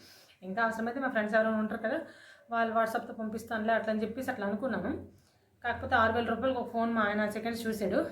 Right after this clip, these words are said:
బాగానే ఉంది అనుకున్నాం. సరే ఆరు వేల రూపాయలు తీసుకుందాంలే, వన్ ఇయర్, వన్ అండ్ హాఫ్ ఇయర్ అట్లా వచ్చినా మంచిగా వాడుకుంటే వస్తుందేమో అని ఎక్స్‌పెక్ట్ చేసాము. ఇంకా ఫోన్ కోసం అని చెప్పేసి మా ఇద్దరం వెళ్ళాము. just మా ఆయన చూశాడు కాసేపు ఫోన్ని, నేను ఇలా నా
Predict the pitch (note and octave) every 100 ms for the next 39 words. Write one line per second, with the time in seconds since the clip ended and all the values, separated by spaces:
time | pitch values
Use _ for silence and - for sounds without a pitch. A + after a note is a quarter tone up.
0 | - - A3 A3+ A#3 A3 A3 A3 A#3+ D4
1 | F#4 - - - - A#3+ A#3 A3+ A#3 A3+
2 | A#3 A3+ A3 A3 A3+ - A#3 A3+ A3+ G#3+
3 | G#3+ A3 A3+ A3+ A3+ A3 G#3+ A3 A3 A3
4 | G#3 G#3 G#3 B3+ D4 A#3 G#3+ A#3+ A3 A3
5 | A3+ A3+ G#3 G3+ A3+ A3 G#3 B3 C#4 C#4
6 | F#4+ A#3 G#3+ - C#4+ C#4+ C4 C4+ G#3 A#3
7 | F4+ - - - - - B3 C4 C4 C4
8 | C#4 C#4+ C#4+ C#4+ C#4+ C4 A3+ C4 D4+ D4+
9 | D#4+ F#4+ B4+ C5+ - - - - - -
10 | - - - - - - - - - -
11 | - - B3 C4+ C#4+ C4+ C4+ C#4+ D4 D4+
12 | C#4+ C#4 D#4+ D#4+ - - C4+ D4+ F4+ G#4+
13 | D#4+ D#4 D#4 D4+ C4 D4 C#4+ - B3+